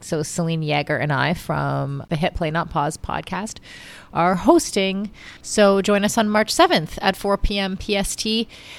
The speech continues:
and we will hear from four women who face a variety of different challenges in the athletic sphere on what equity means to them specifically. I think, like anything we do at Feisty,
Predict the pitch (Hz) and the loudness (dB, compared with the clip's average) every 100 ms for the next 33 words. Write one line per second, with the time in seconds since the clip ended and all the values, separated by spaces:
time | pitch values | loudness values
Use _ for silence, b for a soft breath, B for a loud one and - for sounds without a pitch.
0 | B 208 208 202 226 240 254 214 220 208 | B 0 2 2 2 4 4 4 2 -4
1 | 185 - 269 277 202 185 185 185 185 170 | -6 2 4 4 2 2 0 0 -2 -2
2 | - 165 156 156 175 202 214 220 - 160 | -2 -4 -2 2 4 2 0 -2 -2 -4
3 | - 202 302 277 220 165 165 165 151 - | -2 -2 -2 0 4 6 6 4 2 -4
4 | 170 165 147 - 175 175 185 214 - - | -2 0 -2 -4 -2 2 2 0 -6 -6
5 | 156 92 71 - 170 160 160 - - _ | -4 -4 -4 -4 -4 -2 -2 -2 -6 _
6 | 220 214 - 196 190 175 160 156 156 - | -2 0 -2 0 -2 -2 -4 -4 -8 -6
7 | 170 156 147 147 - - - 147 107 - | -4 -2 -2 -4 -6 -6 -4 -6 -6 -4
8 | 143 - 196 202 302 294 - 208 240 254 | -2 0 0 2 -2 -2 -4 2 4 4
9 | 202 202 190 196 190 180 180 170 170 - | 0 0 -2 -2 0 -2 -2 0 -2 0
10 | 147 - 139 143 | -2 -2 -4 -4